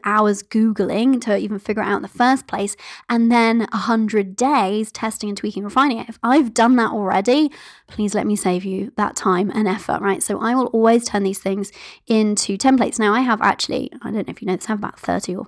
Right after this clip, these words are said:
it's probably nearer forty templates that I use with my clients and in my own business. There's only a small handful at the moment inside the template shop, the most popular ones. I kind of pop them over there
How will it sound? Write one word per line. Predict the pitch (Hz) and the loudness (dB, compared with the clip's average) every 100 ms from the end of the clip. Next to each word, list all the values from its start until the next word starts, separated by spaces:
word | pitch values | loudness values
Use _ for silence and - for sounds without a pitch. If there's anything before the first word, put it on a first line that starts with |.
| _ | _
it's | - | -4
probably | 269 233 202 226 | 0 0 0 -2
nearer | 208 196 | 0 -2
forty | - 214 214 - 254 247 - - _ | 2 4 4 4 0 0 -12 -20 _
templates | - 226 214 - | 0 2 2 0
that | - | -2
I | 190 | -2
use | 196 202 196 196 - | 0 0 0 -2 -6
with | 208 - | -8 -8
my | - | -12
clients | - 269 285 277 - | -2 2 4 2 0
and | 214 | -2
in | 202 | 0
my | 196 | 2
own | 226 240 | 2 4
business. | 240 247 262 254 | 2 2 0 -2
There's | 196 | -4
only | 214 214 | -4 -4
a | 190 - | -6 -8
small | - - - 440 403 | -6 -2 0 0 2
handful | 269 240 196 | 2 2 -2
at | |
the | 208 | 0
moment | 214 285 349 208 - - - - 262 | 4 6 6 4 -4 -10 -16 -6 2
inside | 262 233 208 | 4 4 2
the | |
template | 247 220 208 | 0 0 0
shop, | - - | -4 -4
the | 208 | 0
most | 196 196 - | 0 -2 -8
popular | - - - 214 202 | -6 -6 -4 -2 2
ones. | 185 196 202 | 2 0 0
I | - | -2
kind | - 208 | -4 -6
of | 202 - _ _ _ | -8 -10 _ _ _
pop | - 247 - | -4 -2 -2
them | 233 220 | -2 0
over | 214 202 | 0 -2
there | 185 180 220 | 2 2 0